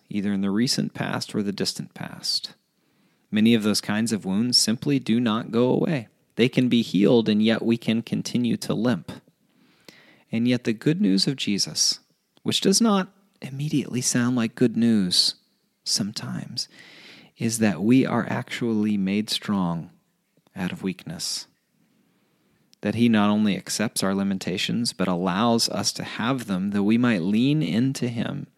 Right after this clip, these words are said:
trust him, follow him, and know that he will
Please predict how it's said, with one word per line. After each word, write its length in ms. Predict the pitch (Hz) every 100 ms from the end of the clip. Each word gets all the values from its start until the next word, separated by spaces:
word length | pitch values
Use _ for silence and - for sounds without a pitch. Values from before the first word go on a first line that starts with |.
| _ _ _ _ -
trust 460 | - 110 - -
him, 360 | - 82 90 - - - _
follow 500 | - 95 98 104 95
him, 340 | 78 - - _ _ _ _ -
and 200 | 95 95
know 360 | 101 110 120 110
that 240 | 92 90
he 300 | - - 113
will 440 | 110 98 98 98